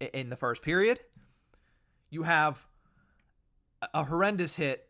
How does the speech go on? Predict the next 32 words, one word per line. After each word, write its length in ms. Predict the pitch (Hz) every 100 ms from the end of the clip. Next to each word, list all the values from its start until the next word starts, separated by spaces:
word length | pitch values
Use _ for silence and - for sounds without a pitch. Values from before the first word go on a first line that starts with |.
| -
by 160 | 147
Ryan 380 | 147 147 139 131
Lindgren 440 | 131 123 117 113 110
on 160 | 123
Rickard 340 | 120 123 131 113
Rakell, 320 | 113 131 117
and 100 | 131
obviously 440 | 131 131 - 123
hoping 300 | 131 139 120
for 100 | 120
the 80 | 120
best 280 | 113 120 -
for 180 | 113 110
Rickard 340 | 110 120 107
Rakell. 460 | 101 - 131 110 - _ _ _ _ _ _ _ _ _ _ - - -
Made 180 | 127 123
a 40 |
five-minute 580 | 120 139 127 135 131 127
major, 440 | 135 156 180 190 175
reduced 420 | 147 165 156 -
to 120 | 151
a 40 |
two, 300 | 143 - 214
whatever 340 | 233 165 156 147
you 80 | 139
feel 300 | - 170 180
about 320 | 165 175 175
that. 280 | 180 196 139
It 160 | 139
brought 440 | 151 151 143 123 -
the 600 | 131 123 120 113 104 104 _ _ _ _ _
drama 760 | 123 123 156 156 180 185 196 202